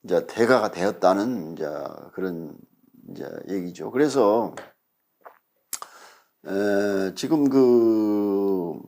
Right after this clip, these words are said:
중간 유식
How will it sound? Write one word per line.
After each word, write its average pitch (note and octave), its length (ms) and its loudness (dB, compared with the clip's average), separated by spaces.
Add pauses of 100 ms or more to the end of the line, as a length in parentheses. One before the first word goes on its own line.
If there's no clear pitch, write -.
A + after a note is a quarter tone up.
(960)
중간 D3+ 760 4
유식 A#2 440 -2